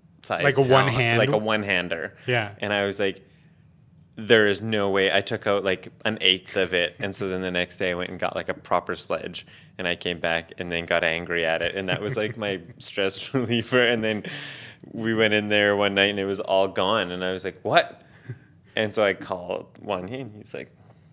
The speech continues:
Speaker 1: "Yeah, I took it all out." <laughs> Finished it. I'm like,
Speaker 2: <laughs>
Speaker 1: "How
Speaker 2: Okay.
Speaker 1: long did it take you? And how, like, how sore is your
Speaker 2: He was prob-,
Speaker 1: body?"
Speaker 2: he was
Speaker 1: But
Speaker 2: probably up all night.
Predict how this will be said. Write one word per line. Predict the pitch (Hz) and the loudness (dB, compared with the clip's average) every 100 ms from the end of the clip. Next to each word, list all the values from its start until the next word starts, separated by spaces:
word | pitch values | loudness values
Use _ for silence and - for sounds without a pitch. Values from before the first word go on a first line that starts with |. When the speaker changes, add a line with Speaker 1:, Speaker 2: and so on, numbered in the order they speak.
| - - - _ _ _ - _ _ _ _ _ _ - | -18 -18 -18 _ _ _ -20 _ _ _ _ _ _ -4
Speaker 1:
"Yeah, | - - - - | -4 -4 -20 -20
I | - | -12
took | - - | -8 -6
it | |
all | - - | -4 -2
out." | - - | -2 -4
<laughs> | - - - - | -14 -20 -20 -16
Finished | - 107 95 - | -4 -2 -2 -6
it. | - - | -10 -8
I'm | 113 | -8
like, | 110 110 - - | -8 -8 -12 -12
Speaker 2:
<laughs> | - 139 | -10 2
Speaker 1:
"How | 165 | 6
Speaker 2:
Okay. | 185 | 6
Speaker 1:
long | 170 147 202 214 | 8 10 10 8
did | 147 | 4
it | 131 131 | 4 2
take | 147 160 220 | 4 4 2
you? | 131 110 | -2 -2
And | 110 | 0
how, | 117 123 135 120 - | 0 2 0 -4 -12
like, | 113 101 - - - | -6 -6 -6 -20 -8
how | - | -6
sore | 127 113 117 | -4 -4 -4
is | 110 92 | -4 -4
your | 98 92 - - - - - | -8 -8 -10 -18 -20 -20 -20
Speaker 2:
He | - | -6
was | 127 | -4
prob-, | 151 135 | 0 0
Speaker 1:
body?" | 113 - | -2 -4
Speaker 2:
he | 147 | -2
was | 139 | -2
Speaker 1:
But | 127 | 0
Speaker 2:
probably | 147 135 | 0 0
up | 131 | -4
all | 139 | -6
night. | 151 | -10